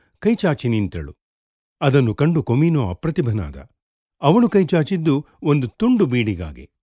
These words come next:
ಅವಳನ್ನು "ಹಚ್ ಹಚ್" ಎಂದು ಅತ್ತ ಓಡಿಸಿ ಅವನು ಮುಂದೆ ಹೆಜ್ಜೆ ಇಟ್ಟ. ಸ್ವಲ್ಪ ದೂರದವರೆಗೆ ಅವರನ್ನು ಹಿಂಬಾಲಿಸಿದ ಆಕೆ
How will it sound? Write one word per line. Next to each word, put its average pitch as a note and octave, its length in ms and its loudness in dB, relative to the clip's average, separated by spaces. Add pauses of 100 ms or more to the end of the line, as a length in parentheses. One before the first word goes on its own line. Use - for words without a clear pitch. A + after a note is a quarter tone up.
(600)
ಅವಳನ್ನು C3 340 2
"ಹಚ್ E3+ 340 0
ಹಚ್" - 240 0 (240)
ಎಂದು C3+ 240 2
ಅತ್ತ A2+ 220 -4
ಓಡಿಸಿ C#3 580 -2 (240)
ಅವನು C3+ 280 2
ಮುಂದೆ E3+ 320 2
ಹೆಜ್ಜೆ A2 280 0
ಇಟ್ಟ. E2 260 -8 (1040)
ಸ್ವಲ್ಪ D3+ 360 0
ದೂರದವರೆಗೆ A2 720 -2
ಅವರನ್ನು G#2 340 -2
ಹಿಂಬಾಲಿಸಿದ B2+ 640 -2
ಆಕೆ F#2 520 -6